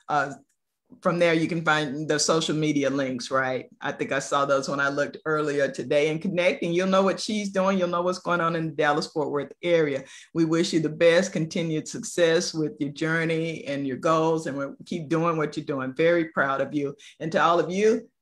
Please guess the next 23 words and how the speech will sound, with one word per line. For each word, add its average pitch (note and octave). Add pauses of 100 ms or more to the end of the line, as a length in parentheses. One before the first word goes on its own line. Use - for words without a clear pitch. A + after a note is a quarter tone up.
(100)
thanks E3+
for D3+
joining G#3
us. G3
If -
you're D#3+
watching D3
this D3
live, E3 (120)
or C#3
if C#3+
you're C#3
listening D#3
to C3
a B2+
replay D#3 (140)
or D#3 (140)
archive, D#3+
you D3
might D3
be D3+
on C#3
the, C#3